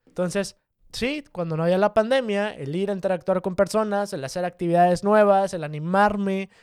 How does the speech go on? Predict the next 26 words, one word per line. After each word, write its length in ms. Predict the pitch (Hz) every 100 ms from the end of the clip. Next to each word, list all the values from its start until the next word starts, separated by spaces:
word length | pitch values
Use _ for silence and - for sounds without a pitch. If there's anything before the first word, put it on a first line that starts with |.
| _
a 100 | 175
salir 300 | - 165 185
de 80 | 202
mi 80 | 190
zona 240 | 190 202
de 80 | 196
confort 400 | 185 175 196 185
cada 180 | 196 190
semana 540 | 202 202 208 214 220 -
de 160 | 160
manera 300 | 156 151 160
un 40 | 175
poquito, 500 | 180 185 - 208 202 _ _ _ _
pues, 140 | 190
más 140 | 208 202
extrovertida, 760 | - - 240 214 214 226 214
pero 140 | 190 180
ir 100 | 202
a 100 | 208
conocer 360 | 196 175 190
gente, 400 | 196 196 190 196 -
a 60 | 151
hacer 160 | 165
actividades, 800 | 180 - 196 190 202 202 190 185 -
a 160 | 151
bailar, 640 | 151 151 165 202 202 202